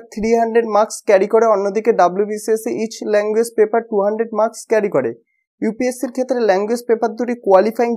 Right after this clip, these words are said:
পেপার, you need to score only twenty-five percent। কিন্তু ডাব্লিউবিসিএস এর ক্ষেত্রে ল্যাঙ্গুয়েজ পেপারের মার্কস ফাইনাল মেরিট লিস্টে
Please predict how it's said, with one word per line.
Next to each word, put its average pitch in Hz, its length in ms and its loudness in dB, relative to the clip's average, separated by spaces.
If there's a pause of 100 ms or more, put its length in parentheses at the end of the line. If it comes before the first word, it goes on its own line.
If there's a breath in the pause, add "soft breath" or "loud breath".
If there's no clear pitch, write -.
পেপার, 165 240 0 (100)
you 202 80 -2 (100)
need 226 200 -4
to 254 40 -4 (160)
score - 200 -2 (120)
only 226 200 -2 (120)
twenty-five 208 640 -2 (120)
percent। 127 440 -2 (1120)
কিন্তু 247 260 -2 (140)
ডাব্লিউবিসিএস 220 680 -2
এর 240 100 -6
ক্ষেত্রে 240 260 -4 (120)
ল্যাঙ্গুয়েজ 202 440 -2
পেপারের 220 360 0 (120)
মার্কস 214 200 -2 (100)
ফাইনাল 202 300 0 (100)
মেরিট 190 240 -4 (100)
লিস্টে 220 260 -4